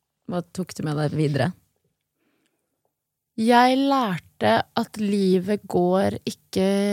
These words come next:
Speaker 2: rett frem. Det er liksom ikke en E seks strak av veien. Det er, ehm, litt mer en helt,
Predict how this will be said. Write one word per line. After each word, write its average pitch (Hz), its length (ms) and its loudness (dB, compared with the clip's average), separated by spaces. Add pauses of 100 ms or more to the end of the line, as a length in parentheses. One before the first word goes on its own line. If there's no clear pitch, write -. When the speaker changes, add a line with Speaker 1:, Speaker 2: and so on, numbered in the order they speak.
(240)
Speaker 2:
rett 208 220 -10
frem. 220 320 -2 (1040)
Det 190 140 0
er 185 100 2
liksom 190 300 -2
ikke 180 180 -4
en 175 160 0
E 185 140 0 (100)
seks - 640 -2 (640)
strak - 480 -2
av 175 80 0
veien. 180 400 -2 (460)
Det 196 240 0
er, 185 500 2
ehm, 180 400 2 (2000)
litt 202 520 2
mer 175 800 2
en 175 840 0
helt, 170 320 -2